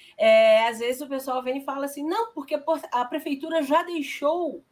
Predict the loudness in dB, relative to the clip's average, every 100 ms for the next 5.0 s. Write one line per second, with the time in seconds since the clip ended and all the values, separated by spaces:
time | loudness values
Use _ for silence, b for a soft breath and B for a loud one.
0 | _ _ _ -4 -2 0 0 0 -4 -4
1 | 0 0 2 -2 -4 -4 -4 -2 -2 -4
2 | -8 -6 -2 -2 0 0 2 0 2 2
3 | 2 0 -2 0 0 0 -4 -6 -4 0
4 | 4 4 4 0 -6 -6 -8 -8 -6